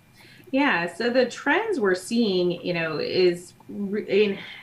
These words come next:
turn on your news source, right? I mean, you're hearing inflation, you're, you know, seeing the roller coaster of the stock market, right?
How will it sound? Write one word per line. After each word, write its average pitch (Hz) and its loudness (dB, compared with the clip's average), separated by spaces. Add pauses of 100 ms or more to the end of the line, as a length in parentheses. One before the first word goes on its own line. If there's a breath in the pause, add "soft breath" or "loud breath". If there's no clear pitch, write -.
(140)
turn 302 0
on 294 4
your 202 0
news 170 -4
source, - -10
right? 170 0
I - 0
mean, 170 2
you're 175 2
hearing 170 0 (260 loud breath)
inflation, 262 2
you're, 190 2
you 180 0
know, 156 0
seeing 226 2
the 190 2
roller 196 4
coaster 190 0
of 175 0
the 170 -10
stock 151 -6
market, - -8
right? 160 0